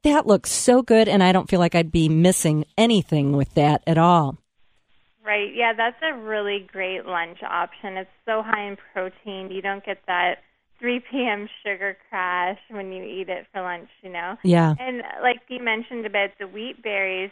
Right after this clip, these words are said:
Speaker 2: the great thing about a lot of my recipes is, um, I'll provide substitution options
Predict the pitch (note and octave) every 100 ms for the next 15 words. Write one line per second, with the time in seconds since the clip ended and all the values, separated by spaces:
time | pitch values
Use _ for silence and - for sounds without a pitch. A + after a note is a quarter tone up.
0 | _ A3 G#3 A3+ B3+ - C4 A#3+ A3+ G#3
1 | G3 F#3+ F#3 F#3+ F#3 F3+ F#3 _ - G3+
2 | F#3+ F#3+ F#3 - _ _ _ _ _ G#3+
3 | G3+ G3+ G3+ - - G#3+ - B3+ A3 G#3
4 | G3 G3 F#3+ - G3 - G3 - G#3 G3
5 | - G3+ F#3 F3 F3 - - F3 F3 F3